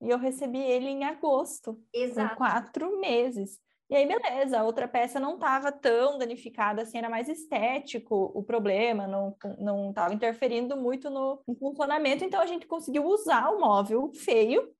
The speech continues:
Speaker 1: mas tava, dava pra usar. E se fosse uma peça que não desse pra usar? E tá com a televisão no chão por quatro meses?
Speaker 2: Por quatro meses, exatamente. É, esse é o nível de absurdo, entendeu? É, e aí eu fico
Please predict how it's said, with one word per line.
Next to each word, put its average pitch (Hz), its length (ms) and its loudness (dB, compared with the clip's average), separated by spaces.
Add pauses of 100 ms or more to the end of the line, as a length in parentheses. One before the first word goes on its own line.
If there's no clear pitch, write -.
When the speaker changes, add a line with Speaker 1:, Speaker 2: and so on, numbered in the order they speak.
(120)
Speaker 1:
mas 415 180 -2
tava, 302 440 0 (260)
dava 277 220 -2
pra 349 180 -2
usar. 403 360 0 (260)
E 453 80 2
se 523 140 2
fosse 403 260 -4
uma 285 160 0
peça 285 300 0
que 285 100 -8
não 269 240 -4
desse 247 260 2
pra 240 140 0
usar? 226 360 0 (200)
E 285 80 -6
tá 392 160 -2
com 370 80 -6
a 320 40 -6
televisão 262 420 0
no 247 60 -4
chão 254 280 0
por 247 160 -4
quatro 294 340 0
meses? 233 520 -8
Speaker 2:
Por 285 160 -8
quatro 254 360 -6
meses, 262 540 -14
exatamente. 254 720 -12 (320)
É, 302 300 -6
esse 403 180 -4
é 381 60 -2
o 349 60 -2
nível 240 300 -6
de 214 80 -4
absurdo, 202 540 -8
entendeu? 202 460 -8
É, 202 200 -6
e 247 100 -2
aí 247 200 -2
eu 294 120 -4
fico 330 300 -8